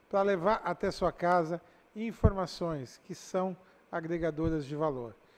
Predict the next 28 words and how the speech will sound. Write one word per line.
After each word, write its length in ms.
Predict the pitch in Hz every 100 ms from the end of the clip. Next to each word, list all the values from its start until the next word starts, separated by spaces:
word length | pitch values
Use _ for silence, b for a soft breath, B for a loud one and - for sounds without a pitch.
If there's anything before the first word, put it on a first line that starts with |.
| b b
E 60 | 151
pra 120 | 165
que 100 | -
tudo 100 | 160
seja 240 | 170 180
melhor, 320 | 202 180 196
a 20 | 185
primeira 180 | 170
coisa 200 | 156 170
é 20 | 202
evocar 340 | 233 - 170
aqui 300 | 135 - 165
aí, 260 | 147 165 151 _ b b
sobre 300 | _ - 147
todos 340 | - 196 170 147
nós, 460 | 156 180 180 - - b b b
as 180 | 156 135
bênçãos 500 | 156 220 208 226 196
e 40 |
a 40 | 208
presença 480 | 202 156 175 151
de 100 | 147
Deus. 500 | 135 147 156 127 - - - b b
Que 120 | - 190
o 20 |
grande 380 | 185 226 226 202
arquiteto 380 | 180 196 -
universo 520 | 185 165 185 170 -